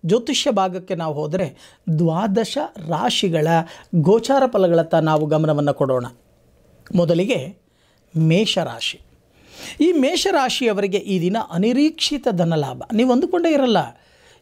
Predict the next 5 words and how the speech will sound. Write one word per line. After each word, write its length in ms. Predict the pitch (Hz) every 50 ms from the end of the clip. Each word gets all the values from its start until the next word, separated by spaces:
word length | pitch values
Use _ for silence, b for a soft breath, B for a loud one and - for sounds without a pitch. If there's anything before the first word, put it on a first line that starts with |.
| b b
ಯಾವುದೋ 580 | 165 160 175 160 165 180 226 262 294 302 311
ಒಂದು 360 | 320 339 339 330 302 269 269 247
ಮೂಲದಿಂದ 560 | 226 226 233 247 233 220 185 208 202 196 190
ಧನ 240 | 185 160 175 170 180 175
ಆಗಮನವಾಗತ್ತೆ. 1080 | - 175 170 175 180 180 175 165 160 151 143 143 147 147 - - 160 170 233 - -